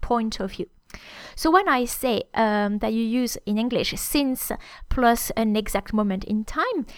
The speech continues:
uh, if I take the example of, uh, my daughter Lily, uh, my daughter has been walking since, uh, she was, uh, ten months old. So that's this,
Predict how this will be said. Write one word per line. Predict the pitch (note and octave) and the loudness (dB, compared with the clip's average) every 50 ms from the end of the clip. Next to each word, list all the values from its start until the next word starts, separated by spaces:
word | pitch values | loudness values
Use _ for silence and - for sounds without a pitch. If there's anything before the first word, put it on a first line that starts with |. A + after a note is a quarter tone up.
| - - - - - | -20 -20 -16 -4 0
uh, | A#3 A3+ A3 G#3+ - | 2 2 2 2 2
if | B3+ - - | 2 2 2
I | A#3 G#3+ | 2 0
take | G#3+ - - A#3+ G#3+ - | 0 0 -2 -2 -2 0
the | - G#3 | 0 -2
example | G3 G3 - A3 G3+ G#3 - A3 G#3 G#3+ | -2 0 0 0 0 0 0 0 0 0
of, | G#3 G3 F#3+ F3+ - - - | 0 -2 -4 -6 -6 -8 -6
uh, | G3+ G3 F#3+ G3 | -4 -2 -2 0
my | A3 A3+ G#3+ A3 | 2 2 2 4
daughter | A3 D#4+ G#4 A#4 - E4 C4 | 4 4 4 4 4 0 0
Lily, | A3 G#3+ A3+ A3 G#3+ B3+ F#4 G4+ - - - - - | 0 -2 -4 -2 0 0 0 0 -2 -6 -14 -2 0
uh, | - A3+ A3 G#3+ G#3+ G3+ G#3 | 2 4 4 4 4 2 4
my | A3 A3+ A3 A3+ A3+ | 4 4 4 4 4
daughter | C4+ D4+ F#4+ - - C#4 A#3+ B3 A#3 | 2 0 0 0 -2 -2 -2 -2 -2
has | - - - B3 A#3 A#3+ A3+ G#3+ | -2 -2 -2 -2 -2 -2 -2 0
been | - A#3 A3 G#3+ G#3 | 0 0 0 0 0
walking | G#3+ A3+ A#3 A#3+ - B3+ C4 E4+ F#4+ - - - - - | 0 0 0 0 0 -4 -4 -4 -6 -8 -14 -20 -16 -10
since, | - - - - E4 D#4+ G4 A#4+ A#4 - - - | -6 -6 -2 0 0 0 0 0 -2 -2 -2 -2
uh, | - - G#3+ G#3 G3+ G3 G3 G3 G3 F#3+ G3 G3+ G#3 G#3 G#3+ | 0 0 0 0 -2 -2 -2 -2 -2 -2 -2 -2 -2 -2 -2
she | G#3 - - - B3+ | -4 -4 -2 0 2
was, | A#3+ C4 D4 D#4 E4+ E4+ D#4+ | 2 4 6 6 6 4 4
uh, | C#4 A3+ G3+ G#3 | 4 2 2 0
ten | - - C4+ C4+ C4+ C4+ | -2 0 0 2 2 4
months | C4 B3+ A#3 A3+ A#3 - - - - | 4 4 4 4 2 0 -4 -6 -4
old. | - G#3 E3+ - - - - - - - - _ _ _ - - - - - - - | -2 -2 -2 -2 -2 -4 -8 -10 -12 -14 -16 _ _ _ -20 -20 -20 -20 -20 -20 -16
So | - - A#3+ G#3+ F#3 | -6 -2 -2 -2 2
that's | F#3+ G3 G#3 - - | 2 2 2 2 0
this, | - A#3 A3+ - - | -2 -2 -2 -4 -4